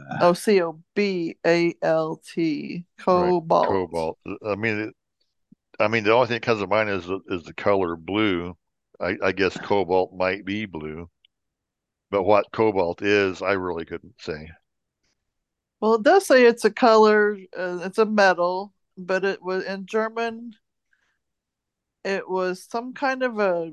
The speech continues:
Speaker 2: monster.
Speaker 3: Oh.
Speaker 2: Um, and it was a monster that was hard to deal with, and I guess it must have been blue, so that's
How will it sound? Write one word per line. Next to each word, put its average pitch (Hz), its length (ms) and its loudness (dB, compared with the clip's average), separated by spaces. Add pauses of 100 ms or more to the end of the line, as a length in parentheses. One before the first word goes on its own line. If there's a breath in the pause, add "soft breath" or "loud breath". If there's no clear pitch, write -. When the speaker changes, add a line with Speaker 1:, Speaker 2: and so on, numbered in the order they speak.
(160)
Speaker 2:
monster. 240 840 -6 (800)
Speaker 3:
Oh. 135 200 -4 (300)
Speaker 2:
Um, 180 580 0 (260)
and 190 240 2
it 170 120 4
was 180 220 0
a 190 80 0
monster 208 480 0
that 170 140 2
was 180 160 -10
hard 214 260 -6
to 208 80 -6
deal 202 300 0
with, 156 320 -6
and 175 100 -6
I 185 60 -2
guess 190 280 -2
it 175 120 -6
must 214 200 -2
have 208 100 -4
been 226 200 -2
blue, 220 360 2
so 170 220 -16
that's 170 380 -8